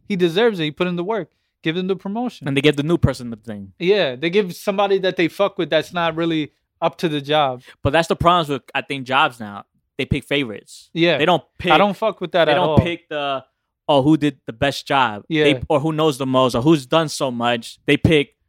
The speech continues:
Speaker 2: "I really like him, yo. He does a lot for me. He
Speaker 1: Yeah.
Speaker 2: buys me lunch. I'm gonna give him the shit."
Speaker 1: I've even seen it done, like, on a
Speaker 2: I've
Speaker 1: racist,
Speaker 2: seen it, bro. I've seen
Speaker 1: prejudice,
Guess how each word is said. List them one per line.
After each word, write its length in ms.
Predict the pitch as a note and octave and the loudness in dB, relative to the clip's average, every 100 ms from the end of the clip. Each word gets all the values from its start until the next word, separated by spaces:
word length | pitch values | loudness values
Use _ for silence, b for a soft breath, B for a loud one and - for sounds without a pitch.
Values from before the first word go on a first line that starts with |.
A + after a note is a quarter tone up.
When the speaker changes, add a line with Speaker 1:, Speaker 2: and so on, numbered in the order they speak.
| _ _ _ _ _ _ - | _ _ _ _ _ _ 2
Speaker 2:
"I 120 | C4 | 4
really 240 | A#3+ G#3 | 6 4
like 240 | E3+ D3+ D3 | 4 0 -2
him, 100 | C3+ | -4
yo. 140 | C#3 | -2
He 120 | E3 | -2
does 200 | G3 G3+ | 0 0
a 60 | D#3 | 2
lot 260 | D#3 D3+ - | 2 2 0
for 100 | B2+ | -4
me. 200 | A#2+ A#2 | -4 -4
He 160 | F#3 D#3+ | -4 -2
Speaker 1:
Yeah. 100 | D3+ | 2
Speaker 2:
buys 220 | E3+ D3 | 2 2
me 120 | D#3 | -2
lunch. 480 | C3+ D#3+ D#3+ - - _ _ _ - | 4 4 2 -4 -16 _ _ _ 2
I'm 80 | G3 | 4
gonna 100 | D#3 | 6
give 200 | C#3+ B2+ | 2 0
him 160 | B2+ | -8
the 80 | G#2+ | -12
shit." 260 | - - _ _ | -20 -20 _ _
Speaker 1:
I've 160 | E3+ G3+ | -2 0
even 240 | G#3+ F#3+ | 2 2
seen 220 | F3 G3 F3+ | 2 2 2
it 140 | E3 | 2
done, 240 | D#3+ D#3+ D3+ | 0 0 -4
like, 180 | D3 | -6
on 120 | D3 C#3+ | -6 4
a 40 | |
Speaker 2:
I've 220 | F#3 F#3+ | 6 6
Speaker 1:
racist, 80 | D3 | 4
Speaker 2:
seen 260 | - D#3 D3 | -2 -2 -2
it, 140 | B2+ | -2
bro. 140 | D3+ C#3+ | 4 6
I've 140 | D3 | 6
seen 60 | F#3+ | 6
Speaker 1:
prejudice, 640 | F#3 E3 D#3+ D#3+ D3 - | 6 2 -2 -4 -6 -14